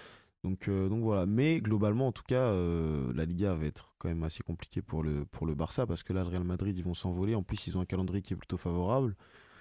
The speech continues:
Donc, euh, donc voilà, à voir, mais ça va être compliqué pour le Barça. Après, il reste des matchs encore.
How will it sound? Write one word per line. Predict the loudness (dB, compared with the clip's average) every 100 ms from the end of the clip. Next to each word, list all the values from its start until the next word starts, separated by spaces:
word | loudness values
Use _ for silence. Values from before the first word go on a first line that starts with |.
| -20 _ _ _
Donc, | -4 -4 0
euh, | 0 2 2
donc | 0 2
voilà, | 2 4
à | 2
voir, | 2 2
mais | 2 0
ça | 0
va | -2
être | -2
compliqué | -4 -4 -6
pour | -2 -2
le |
Barça. | -2 -4 -8 -10 -16 _
Après, | 0
il | 2
reste | 4
des | 2
matchs | 0 -4
encore. | -10 -12